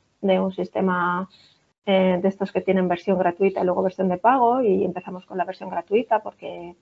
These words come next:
nos da las utilidades mínimas que necesitamos, no hay problema con eso. Pero utilizamos un dominio, em,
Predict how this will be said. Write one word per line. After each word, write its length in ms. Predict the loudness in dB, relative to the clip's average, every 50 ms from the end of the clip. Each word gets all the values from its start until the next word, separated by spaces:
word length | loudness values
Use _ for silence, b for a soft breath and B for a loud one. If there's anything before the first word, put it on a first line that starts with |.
| _
nos 200 | -10 -10 -10 -6
da 140 | -4 -2 -2
las 240 | 0 -2 -4 -6 -6
utilidades 540 | -6 -4 -2 0 0 0 0 0 -2 -2 -4
mínimas 360 | -4 -4 -4 -4 -4 -6 -8
que 100 | -8 -10
necesitamos, 760 | -10 -10 -10 -12 -14 -8 -2 2 2 4 4 2 0 -4 -8
no 80 | -10 -12
hay 60 | -10
problema 380 | -6 -4 -2 -2 -2 -2 -4
con 180 | -6 -6 -4 -4
eso. 280 | -4 -6 -6 -10 -12 -12 _ _ _ _ _ _ _ _ _ _ _ 2
Pero 160 | 2 4 6
utilizamos 480 | 6 6 6 6 4 2 2 2 2
un 100 | 2 2
dominio, 580 | 4 4 4 4 4 4 2 2 0 -2 -4 -4 -2
em, 460 | 0 0 0 2 2 0 0 0 -2